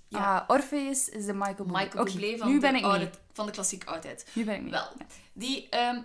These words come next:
Speaker 1: Orpheus die wordt op een bepaald moment verliefd op de nimf Eurydice.
Speaker 2: Ja.
Speaker 1: Nimfen, hè? Nimfen zijn zeer gegeerd en op een moment wordt zij achterna gezeten door een andere, eh, persoon. Laten we die naam ongenoemd laten. En
Speaker 2: Mhm.
Speaker 1: bij die vlucht wordt zij gebeten door een slang.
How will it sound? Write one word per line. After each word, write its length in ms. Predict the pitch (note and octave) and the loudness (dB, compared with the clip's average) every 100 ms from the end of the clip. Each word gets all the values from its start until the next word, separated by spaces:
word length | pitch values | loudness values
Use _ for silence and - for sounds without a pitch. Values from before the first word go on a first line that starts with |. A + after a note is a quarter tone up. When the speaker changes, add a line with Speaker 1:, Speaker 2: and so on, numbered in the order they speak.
| - | -8
Speaker 1:
Orpheus 500 | A#3 - D#4 D#4 - | -8 -4 -2 0 -2
die 100 | A#3 | -4
wordt 160 | A3+ A3+ | -8 -8
op 60 | |
een 60 | G3 | -6
bepaald 200 | G#3+ A#3+ | -4 -4
moment 160 | A#3+ A#3+ | -6 -10
verliefd 640 | G3 F#3 G3+ D4 - - | -10 -8 -4 -4 -6 -10
op 200 | G3+ F#3+ | -10 -10
de 160 | F#3 F3+ | -8 -8
nimf 520 | F3+ F#3 C4+ C#4+ - - | -4 0 0 0 -6 -8
Eurydice. 680 | G#3+ G3+ F#3+ E3+ - - - - _ - | -6 -6 -10 -6 -6 -6 -12 -20 _ -10
Speaker 2:
Ja. 260 | F#3+ F3 B3+ - | -4 -4 -4 -8
Speaker 1:
Nimfen, 460 | F3 E3 E3+ - D#4 E4+ - | -14 -14 -12 -10 -10 -12 -16
hè? 140 | A#3 D#4 | -14 -8
Nimfen 420 | G#3+ B3+ C#4 C4+ | -2 -2 -2 -6
zijn 180 | A#3 G3+ | -6 -6
zeer 140 | F#3+ B3 | -4 -6
gegeerd 400 | A3 G3 C4+ - | -8 -8 -10 -10
en 80 | G#3 | -10
op 80 | G3+ | -4
een 60 | |
moment 220 | A#3 B3+ A#3+ | -4 -4 -8
wordt 160 | A3+ | -8
zij 140 | A#3+ - | -6 -6
achterna 500 | G#3 G3+ G3 G3 A#3 | -8 -10 -6 -4 -4
gezeten 360 | G#3+ G#3+ A3 | -6 -8 -6
door 160 | F#3 F#3 | -8 -8
een 120 | F#3 | -6
andere, 360 | F#3+ A3 A3 A3 | -4 -2 -4 -4
eh, 460 | A3 - F3+ E3+ E3 - | -6 -6 -6 -6 -8 -8
persoon. 440 | G3 - F3+ B3 - - - - - - _ | -6 -6 -6 -10 -14 -20 -20 -20 -20 -20 _
Laten 280 | F3+ E3 E3+ | -10 -10 -10
we 60 | E3 | -12
die 60 | |
naam 180 | E3 D#3+ | -10 -10
ongenoemd 500 | E3 D#3+ F3+ A3+ A#3+ - | -12 -12 -6 -6 -6 -10
laten. 440 | G3 A3 A3 G#3+ - - - | -8 -8 -8 -12 -12 -14 -10
En 60 | G#3+ | 0
Speaker 2:
Mhm. 120 | G#3 | 4
Speaker 1:
bij 140 | A3+ C#4 | 6 4
die 100 | D4+ | 2
vlucht 280 | A3 D4+ - | -2 -2 -4
wordt 180 | A#3+ | -6
zij 120 | C4+ B3+ | -4 -6
gebeten 360 | G3+ A#3+ B3 | -6 -6 -6
door 140 | G#3 G3+ | -6 -6
een 80 | |
slang. 400 | F#3+ - - - | -6 -6 -6 -8